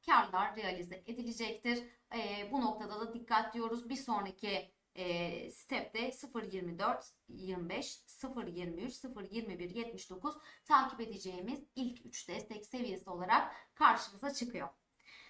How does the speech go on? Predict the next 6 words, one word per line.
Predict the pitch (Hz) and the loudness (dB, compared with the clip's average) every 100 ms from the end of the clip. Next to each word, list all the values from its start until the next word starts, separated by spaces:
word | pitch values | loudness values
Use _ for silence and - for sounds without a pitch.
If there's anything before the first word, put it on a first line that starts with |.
| - - | -20 6
Vaktinizi | 302 339 359 330 359 | 8 8 2 0 0
bize | 330 320 | 2 2
ayırdığınız | 311 302 285 277 262 254 | 4 2 2 2 0 -2
için | 233 196 | -6 -6
teşekkür | 208 226 294 294 | -6 -4 -4 -4
ediyoruz. | 294 294 294 311 | -2 0 2 0